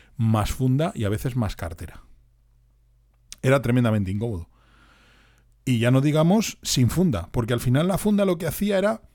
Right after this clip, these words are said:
suavizar esos, esas aristas, porque el teléfono tiene aristas súper molestas. O sea, los iPhone tienen unas aristas muy molestas. No he tocado, ojo, los Pro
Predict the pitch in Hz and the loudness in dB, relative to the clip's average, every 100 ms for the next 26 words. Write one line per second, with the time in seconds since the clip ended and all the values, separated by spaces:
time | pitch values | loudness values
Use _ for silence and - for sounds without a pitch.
0 | - - - 135 127 127 - 151 135 143 | -14 -6 2 4 4 2 0 -2 0 -4
1 | - 127 123 113 135 - - - - 92 | -4 -4 -2 0 -2 -4 -8 -10 -6 -6
2 | 95 98 95 101 127 113 113 131 113 131 | -6 -8 -8 -2 0 0 2 0 0 -2
3 | - 170 - _ _ _ _ - - 123 | -4 -4 -6 _ _ _ _ -16 -2 0
4 | 110 101 98 143 - - - - 110 104 | 0 0 0 -2 -4 -14 -12 -6 -2 0
5 | 135 135 190 156 151 147 143 131 131 160 | -2 -2 -2 -2 -2 0 -2 0 -2 -2
6 | - 196 - - 127 151 139 110 - 95 | -4 -8 -8 -6 -2 0 0 0 -2 -6
7 | 101 135 165 175 175 180 202 _ - - | -4 -2 -2 -2 -2 -2 -6 _ -10 -6
8 | 170 - - _ - - - - - 117 | -6 -8 -18 _ -20 -20 -20 -20 -10 -4
9 | 113 113 107 107 101 - - - - 151 | 0 2 2 2 0 -4 -10 -4 0 2
10 | 131 | 0